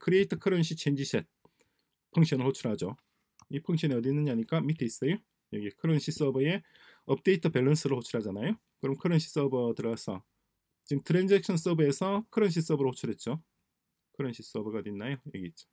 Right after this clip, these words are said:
여기에 업데이트 밸런서, 업데이트 밸런서 얘를 호출한 겁니다. 얘를 호출하면 얘는 다시, 어, 업데이트 바이어 밸런스,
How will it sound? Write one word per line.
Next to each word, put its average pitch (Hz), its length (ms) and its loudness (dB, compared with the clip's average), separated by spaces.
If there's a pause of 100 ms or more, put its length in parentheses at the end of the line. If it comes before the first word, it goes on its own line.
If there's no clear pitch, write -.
(140)
여기에 123 220 -6
업데이트 - 480 -4
밸런서, 107 460 -2 (1900)
업데이트 143 440 -4
밸런서 120 540 -2
얘를 139 180 0
호출한 113 300 -4
겁니다. 101 380 -4 (440)
얘를 170 200 4
호출하면 160 520 4
얘는 160 240 4
다시, 160 480 0 (460)
어, 110 260 -2 (920)
업데이트 196 420 8
바이어 170 340 6
밸런스, 143 680 2